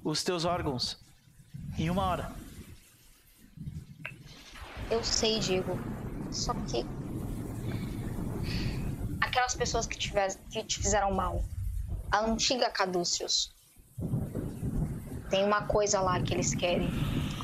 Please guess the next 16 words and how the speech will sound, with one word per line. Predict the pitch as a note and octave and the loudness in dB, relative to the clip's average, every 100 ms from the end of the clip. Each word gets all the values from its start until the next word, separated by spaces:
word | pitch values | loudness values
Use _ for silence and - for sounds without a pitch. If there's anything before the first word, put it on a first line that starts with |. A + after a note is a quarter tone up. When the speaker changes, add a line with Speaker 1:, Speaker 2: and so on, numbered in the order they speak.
| - - | -2 2
Speaker 2:
e | G3+ | 2
eu | |
preciso | F#3+ F#3+ G#3 F#3+ F#3 | 4 2 2 2 2
impedir | F#3+ G#3+ F#3+ F#3+ - | 2 0 2 0 2
que | F#3+ | 0
eles | F#3 | 0
consigam. | - G#3 - F#3 - - - - - - - - - - - - - - - - - - - - - - - - - - - - - | 0 0 0 -2 -4 -6 -8 -8 -8 -8 -8 -8 -6 -4 -6 -4 -4 0 0 0 -2 -2 -2 -2 -4 -6 -4 -4 -6 -14 -14 -12 -6
Speaker 1:
Esse, | C3+ D#3+ D#3 - | -4 -4 -6 -4
esse | D#3 - D#3+ D3 | -2 0 0 0
antídoto, | D3 - G3+ F#3 D#3 | 0 0 0 -2 0
ele | C#3 | 0
é | |
extremamente | C3+ - - - E3 - - D#3 C#3 C#3+ - B2 | 0 0 -2 0 2 4 4 4 4 2 2 0
raro | A2 C3 C3 C#3+ C#3 | 0 2 4 2 0
e | |
caríssimo. | - - D3+ C#3 E3+ - - C#3 A#2 | 0 0 0 2 0 2 0 0 -2